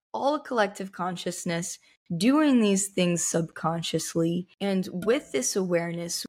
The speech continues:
we can do the self-work and realize that, again, the success in others is a success in ourself. The love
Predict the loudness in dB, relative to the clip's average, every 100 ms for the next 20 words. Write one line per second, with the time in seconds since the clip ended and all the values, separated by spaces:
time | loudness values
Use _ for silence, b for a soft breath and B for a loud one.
0 | -4 -4 0 0 2 2 2 2 2 0
1 | 0 0 2 2 0 -14 B B B -6
2 | -4 -2 2 2 4 2 2 -2 -6 -4
3 | -2 -2 -2 0 2 2 -2 -10 _ -6
4 | -2 -2 -2 0 -2 -2 -4 -2 0 2
5 | 2 2 0 -6 -14 b _ -4 -2 -4
6 | -8 -6 -2 0 0 -2 -10 -8 -8 -6
7 | -2 -2 -2 -12 -20 _ b b b -6
8 | -4 0 2 4 2 -4 -12